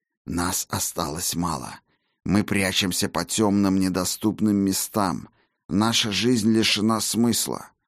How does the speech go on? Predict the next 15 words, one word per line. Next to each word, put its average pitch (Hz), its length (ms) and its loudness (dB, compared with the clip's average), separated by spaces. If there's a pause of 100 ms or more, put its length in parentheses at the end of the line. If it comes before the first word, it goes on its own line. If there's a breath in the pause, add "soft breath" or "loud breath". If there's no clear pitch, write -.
(200)
Мы 95 160 0
хотим 107 420 0
вновь 110 360 2
обрести 92 540 -2
его». 78 420 -4 (800)
«Где 78 480 2
это 113 220 2
ты 104 180 0
выучился 98 680 2
так 92 200 -2
складно 78 540 0
говорить?» 85 640 0 (140)
удивился 69 600 -6
я. 53 300 -6 (800)
«Говорят, 90 760 -2